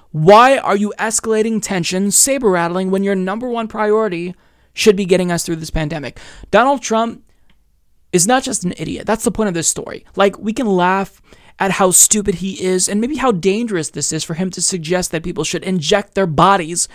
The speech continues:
with Lysol spray or Clorox or whatever. But he is a dangerous idiot. His idiocy crosses that line. It's not just something that we can laugh at and say,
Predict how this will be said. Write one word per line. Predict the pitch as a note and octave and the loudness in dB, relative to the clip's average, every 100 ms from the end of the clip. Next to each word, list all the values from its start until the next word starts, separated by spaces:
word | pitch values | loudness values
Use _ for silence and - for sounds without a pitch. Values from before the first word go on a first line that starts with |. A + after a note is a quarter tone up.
| - - | -16 -6
with | F#3 E3+ | -2 0
Lysol | D#3 E3 F#3+ - C#3 | 2 4 4 0 -2
spray | C3+ - C3 | -4 -8 -8
or | C#3 | -8
Clorox | - - G3+ F#3 D3 - | -8 -2 0 0 -2 -6
or | D#3 | -8
whatever. | D3+ - - G#3+ - - - - _ - | -8 -10 -12 -14 -16 -20 -20 -20 _ 4
But | A3 | 4
he | - B3 C#4 A#3+ - | 6 2 2 0 2
is | G3 G3+ - | 2 2 0
a | F#3+ | 0
dangerous | D#3+ A3 C4+ E3+ C#3+ - | 2 2 2 -2 -6 -8
idiot. | C#3 C3+ A#2 - | -10 -12 -12 4
His | G#3+ - - | 4 4 2
idiocy | A3 G3 F3 F3 F3+ F#3 - - | 2 2 -2 -4 -6 -8 -14 -10
crosses | - G3 G3 A3 F#3+ | 2 4 4 0 0
that | F#3+ F#3+ | -2 -2
line. | F#3+ A#3 D3+ E3+ | -2 -2 -2 -4
It's | G3+ A3 | -4 -2
not | B3+ D4 | -4 -4
just | B3+ - | -2 0
something | A3+ G#3+ G#3 | -2 -4 -6
that | G3 - | -6 -8
we | F#3 | -6
can | F3+ E3 | -4 0
laugh | D3+ F#3 - | 2 2 2
at | C#3 D3 - - - | -2 -4 -10 -20 -10
and | F3 E3 | -4 0
say, | F#3 | 0